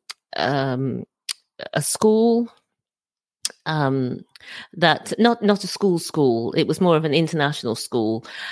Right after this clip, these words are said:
uh, but people coming through from all over the world to attend that school for short periods of time. It would be, like, six months, nine months, a year, that sort of thing. Um,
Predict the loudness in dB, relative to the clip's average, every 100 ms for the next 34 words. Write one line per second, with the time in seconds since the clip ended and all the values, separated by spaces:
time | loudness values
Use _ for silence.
0 | -14 -2 0 4 2 0 0 0 0 0
1 | 2 4 4 2 0 0 2 2 2 0
2 | -4 -2 2 4 4 4 2 4 4 4
3 | 2 -4 -14 -4 2 2 2 -2 _ -8
4 | -2 0 2 2 0 -2 2 2 2 -2
5 | 2 2 2 0 2 2 0 -4 0 2
6 | 2 2 2 0 0 0 0 -2 -4 -4
7 | -4 -6 -6 -2 0 2 2 0 -2 0
8 | 2 2 0 -4 -18 -16 -2 -2 0 -2
9 | -2 -4 0 0 -4 -10 -14 -14 -8 -2
10 | 2 2 2 -2